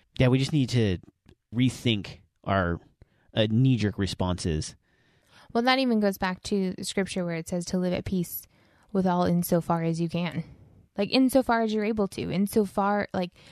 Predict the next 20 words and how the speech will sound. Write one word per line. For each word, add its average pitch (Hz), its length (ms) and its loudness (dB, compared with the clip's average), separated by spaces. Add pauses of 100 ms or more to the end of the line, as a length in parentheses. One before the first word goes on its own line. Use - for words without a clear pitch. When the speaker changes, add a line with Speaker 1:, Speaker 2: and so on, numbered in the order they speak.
(300)
Speaker 2:
you 233 180 4
should 247 200 0
exhaust 190 680 2
that 180 200 -2
insofar 185 640 2
as 156 300 -4
Speaker 1:
Mm. 107 480 0 (160)
Speaker 2:
<laughs> - 140 -20
statement 185 760 0 (380)
to 240 140 2
the 220 200 0
end. 175 540 0 (680)
And 226 220 2
there 220 240 4
are 202 320 4
going 220 300 0
to 233 100 -2
be 214 120 -2
times 214 520 -2 (260)
where 185 480 0